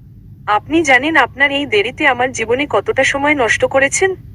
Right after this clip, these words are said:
হা করে তাকায় নাশফিয়ান, তারপর বলে,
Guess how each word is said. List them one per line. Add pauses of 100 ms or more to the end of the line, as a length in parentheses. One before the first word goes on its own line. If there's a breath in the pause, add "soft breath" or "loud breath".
(640)
হা
করে
তাকায়
নাশফিয়ান,
তারপর
বলে,